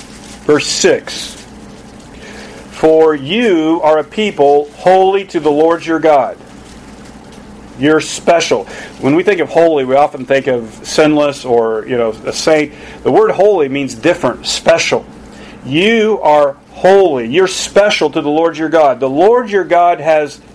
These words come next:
chosen you to be a people for his treasured possession out of all the peoples who are on the face of the earth. He did not choose the Philistines. He didn't choose the Amalekites. He didn't choose the Canaanites.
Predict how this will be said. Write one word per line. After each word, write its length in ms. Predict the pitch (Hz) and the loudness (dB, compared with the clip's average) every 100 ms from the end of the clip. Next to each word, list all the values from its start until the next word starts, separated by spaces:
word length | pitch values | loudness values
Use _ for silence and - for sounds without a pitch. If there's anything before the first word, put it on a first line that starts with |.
| - | -10
chosen 720 | - - 240 240 214 180 147 | -2 2 2 2 0 -2 -2
you 320 | 139 139 143 - - - | -2 -4 -6 -8 -16 -2
to 100 | 165 | 0
be 220 | 170 170 | 2 2
a 60 | 165 | 0
people 580 | - 233 220 220 160 | -2 0 0 2 0
for 320 | 160 165 147 143 | 2 2 2 2
his 540 | 190 196 196 190 - - - - | 2 2 0 -2 -10 -20 -20 -10
treasured 640 | - 185 175 170 175 151 | 0 2 2 0 -4 -2
possession 600 | 170 147 175 165 175 170 | -4 2 2 2 -4 -2
out 220 | 175 165 | 2 2
of 160 | 160 156 - | 2 -2 0
all 380 | 196 226 254 | 2 4 2
the 80 | 233 | 0
peoples 420 | 233 180 180 170 | -2 -4 -2 -4
who 80 | 170 | 0
are 80 | 151 | 0
on 80 | 151 | 0
the 60 | |
face 320 | 139 160 160 160 | -2 -2 -2 -6
of 80 | |
the 160 | 151 156 | -2 0
earth. 240 | 139 95 - - - - - - - - - - - - - - - - - - - - | 0 -2 -12 -20 -20 -20 -20 -20 -20 -20 -20 -20 -20 -20 -20 -20 -20 -20 -20 -20 -16 -6
He 80 | |
did 160 | 131 156 | -2 0
not 160 | 185 190 | 0 0
choose 300 | 180 175 147 | -2 -2 -2
the 100 | 131 | -2
Philistines. 720 | 139 156 156 196 190 196 185 | 0 0 -2 -4 -4 -6 -6
He 100 | 135 | -2
didn't 240 | 143 151 | 0 -2
choose 240 | 143 151 143 | -2 -2 0
the 140 | 135 | 2
Amalekites. 640 | 151 185 202 190 190 185 | 2 0 -4 -2 -2 -4
He 80 | 151 | -4
didn't 180 | 143 139 | -2 0
choose 200 | 151 143 | -2 -2
the 80 | 135 | -4
Canaanites. 680 | 175 185 190 185 180 185 | -2 -2 0 0 0 -4